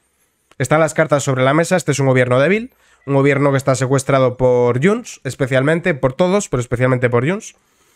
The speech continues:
y que se hace lo que dice Puigdemont. Realmente Pedro baila cuando,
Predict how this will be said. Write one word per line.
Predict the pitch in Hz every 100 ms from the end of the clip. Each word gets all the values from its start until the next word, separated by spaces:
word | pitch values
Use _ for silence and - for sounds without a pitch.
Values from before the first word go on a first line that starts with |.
| _ _ _
y | 139
que | 139
se | 160
hace | 170
lo | 190 180
que |
dice | 151 147
Puigdemont. | 165 143 127 185 127
Realmente | 127 139 151 147 156 151 143
Pedro | 156 156 151
baila | 156 175
cuando, | 165 147 123 110 101